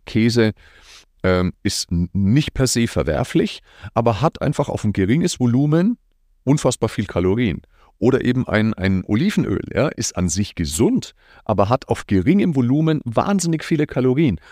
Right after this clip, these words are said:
Und genau diese Lebensmittel gilt's in einer kalo-, kalorischen Restriktionsphase komplett zu eliminieren.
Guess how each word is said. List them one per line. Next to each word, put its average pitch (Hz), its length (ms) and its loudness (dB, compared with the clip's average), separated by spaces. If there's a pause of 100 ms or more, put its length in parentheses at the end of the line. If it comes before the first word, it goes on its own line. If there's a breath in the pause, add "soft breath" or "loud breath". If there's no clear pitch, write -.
(120)
Und 110 140 -4
genau 113 240 0
diese 170 240 -2
Lebensmittel 131 640 0
gilt's 135 340 0
in 120 180 -2
einer 107 200 0
kalo-, 90 480 -2
kalorischen 98 500 0
Restriktionsphase 156 1200 -2
komplett - 440 -4
zu - 120 -6
eliminieren. 92 460 -4